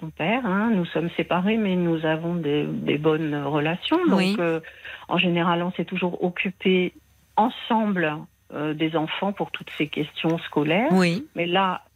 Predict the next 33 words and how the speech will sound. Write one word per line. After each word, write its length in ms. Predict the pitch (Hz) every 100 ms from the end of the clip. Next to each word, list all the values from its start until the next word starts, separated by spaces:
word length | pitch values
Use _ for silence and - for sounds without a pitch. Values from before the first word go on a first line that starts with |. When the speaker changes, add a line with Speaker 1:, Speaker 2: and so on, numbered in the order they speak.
| -
Speaker 1:
elle 160 | 196 196
voulait 360 | 190 190 180 185
que 840 | - 156 151 151 - 147 - -
je 140 | 160 156
me 220 | 156 151
tienne 380 | 147 165 156 131
à 80 | 160
l'écart. 540 | 156 147 - 165 165 302
Speaker 2:
D'accord. 220 | 165 165 233 - - -
Speaker 1:
Elle 180 | 196 196 -
supportait 480 | 214 214 - 214
de 120 | 185 180
moins 400 | 180 202 233 240
en 160 | 214 208
moins, 500 | 190 196 196 202 160
euh, 460 | 156 151 147 143 156 151 _ _ _ _ 170
mes 280 | 180 175
avis, 680 | 147 139 147 180 220 247 240
que 120 | - 170
je 120 | 165
prenne 320 | - 175 160
la 120 | 143
parole. 760 | 135 117 131 143 175 196 233 226
Euh, 260 | 143 143 139 - - -
un 100 | 175
jour, 260 | 175 180 175
elle 120 | 165
m'a 120 | 160
dit, « 140 | 160
Même 240 | 170 180 190
ta 140 | 190
tête 360 | 185 196 190 -
m'énerve. » 640 | 156 151 147 202 262 175